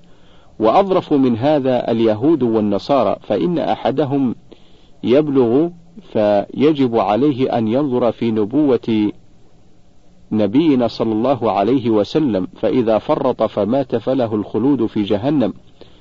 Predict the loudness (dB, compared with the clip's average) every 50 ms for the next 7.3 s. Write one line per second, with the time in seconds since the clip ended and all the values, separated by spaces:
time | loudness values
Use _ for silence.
0 | -20 -20 -20 -12 -4 0 2 2 2 2 2 0 -2 -2 0 0 0 0 0 -2
1 | 0 0 0 0 0 -2 -2 -2 -2 -2 0 0 0 0 0 2 2 2 2 0
2 | 0 -4 -4 -4 -6 -12 -6 -4 -4 -4 -2 0 0 0 0 0 0 0 0 0
3 | 0 0 0 -2 -2 -2 -4 -6 -4 -2 -4 -4 -2 -2 -2 -2 -2 0 0 0
4 | 0 2 0 -2 -2 -2 -2 0 2 0 0 -2 -8 -20 -20 -20 -20 -20 -20 -16
5 | -6 -4 -4 -2 -2 0 0 0 2 2 0 0 0 0 0 0 0 0 0 0
6 | 0 0 0 -2 -2 0 0 0 0 0 -2 -4 -4 -4 -4 -4 -2 -4 -4 -2
7 | 0 0 0 0 -2 -4